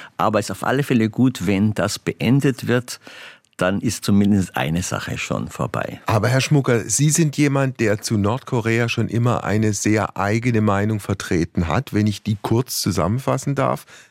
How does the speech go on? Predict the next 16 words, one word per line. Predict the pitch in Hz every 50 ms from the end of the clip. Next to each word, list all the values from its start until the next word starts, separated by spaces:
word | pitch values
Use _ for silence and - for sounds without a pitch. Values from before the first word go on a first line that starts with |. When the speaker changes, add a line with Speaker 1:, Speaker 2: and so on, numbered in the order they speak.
| _ _ _ -
Speaker 2:
Schmucker | - - 139 139 156 151 - 151 139
sagt | 127 127 117 117 - - -
erstens, | 120 120 120 - - - - 156 151 - 127
Nordkorea | 120 113 117 - - 113 98 95 110 110 98 95
kann | 98 - 101 95 90
gar | 87 87 82 101
nichts. | 127 170 190 - - - -
Zweitens, | - - 101 104 117 117 - - 127 - - - - - - - - - - _ _
Raketen | - 95 107 107 - - 127 120 127 - - 135 120 113 117 _ - - -
sehen | - - 117 110 107 -
aus | - - 90 92 104 107 - - - -
wie | 101 98 - -
aus | 90 90 90 - - -
einem | 82 85 80 82 82 82 -
deutschen | 78 73 80 80 - - - 90 78
Baumarkt. | - 67 58 64 62 60 55 - - - - - - - -